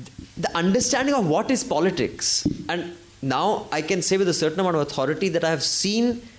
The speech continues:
it grow from an N G O to a party that I'm not part of, consciously, is something that, and there is a reason I'm not, 'cause I'm not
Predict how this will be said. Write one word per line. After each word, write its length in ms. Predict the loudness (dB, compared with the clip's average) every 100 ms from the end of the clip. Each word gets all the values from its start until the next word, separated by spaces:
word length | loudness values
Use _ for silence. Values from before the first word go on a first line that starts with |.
| -4
it 200 | -2 0
grow 260 | 2 2 2
from 520 | 0 0 0 -2 -6 -16 -18 -4
an 200 | -4 -2
N 200 | 0 2
G 180 | 4 4
O 280 | 4 2 -2 -14 -20 -20 -4
to 100 | 0
a 40 | 2
party 360 | 2 0 2
that 160 | 0 2
I'm 140 | 2
not 220 | 2 0 0
part 240 | 0 0
of, 440 | -2 -6 -10 -20 -20 -20 -20 -20 -20 -20 -8
consciously, 600 | -6 -4 -4 -4 -4 -8 -10 -20 -20 -20 -20 -20 -20 -20 -20 -20 -14 -2
is 500 | 2 2 0 -2 -6 -14 -6
something 460 | -2 0 2 2
that, 100 | 2 2
and 140 | 0
there 80 | 2
is 80 | 2
a 60 |
reason 260 | 2 2 2
I'm 140 | 0
not, 180 | 0 0
'cause 140 | 0 0
I'm 260 | 2 2
not 320 | 2 0 -2